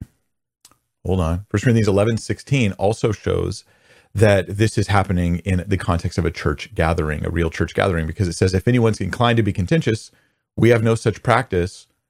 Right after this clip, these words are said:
nor do the churches of God." This is, this is stuff the churches, the gathered people of, of God are doing. So it, that view doesn't really work to say that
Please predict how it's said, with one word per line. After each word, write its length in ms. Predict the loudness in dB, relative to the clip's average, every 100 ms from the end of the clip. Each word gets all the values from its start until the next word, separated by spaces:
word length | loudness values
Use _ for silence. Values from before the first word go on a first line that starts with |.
| -4
nor 180 | 2 2
do 140 | 2 0
the 100 | 0
churches 480 | -2 -4 -4 -4
of 140 | -4 -2
God." 480 | -2 -2 -6 -12 _ _ _ _ _ _
This 140 | -6 -4
is, 220 | -4 -6
this 260 | -6 -6 -6
is 60 |
stuff 220 | 0 -2 0
the 240 | 2 2
churches, 640 | 2 -2 -2 -2 -2 -2
the 80 | -2
gathered 500 | 0 2 2 0 -4 -4
people 420 | -2 0 0 0
of, 140 | -2 -4
of 140 | -4
God 240 | 0 0 0
are 80 | -2
doing. 400 | -2 -4 -6 -12 _ _ _ _
So 160 | 0
it, 160 | 0 -2 _ _ _ _ _ -8
that 300 | 0 0 0
view 280 | -4 0 0
doesn't 240 | 2 -2 -4
really 200 | -4 -2
work 360 | 0 0 0
to 120 | -4 -4
say 240 | -2 0
that 160 | -2